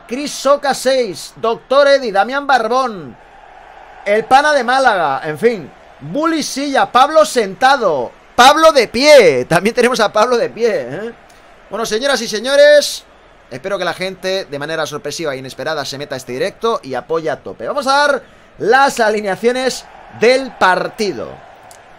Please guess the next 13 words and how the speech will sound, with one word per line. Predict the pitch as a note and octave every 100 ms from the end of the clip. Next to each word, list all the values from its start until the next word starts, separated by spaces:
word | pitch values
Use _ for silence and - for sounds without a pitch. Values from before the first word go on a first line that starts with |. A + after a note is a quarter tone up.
| - - _ -
El | G3 A#3
Villarreal | B3 A#3+ A#3 C4 D4+ D#4 D4
sale | - C#4+ D4+ D4+ D4 -
con | A3+ C4
una | D4+ C#4
cuatro | - C#4 D4 D4 C#4
tres | C#4 B3+ A3+
tres, | C#3+ A#2 -
formada | G#3 A#3+ C#4 F#3+ D3+
por | G#3 G3 D#3+
Jorgensen | C#3+ D4 D4+ D4+ C4 C#4+
en | B3
portería. | A3+ G#3 G#3 G3+ A#2 E2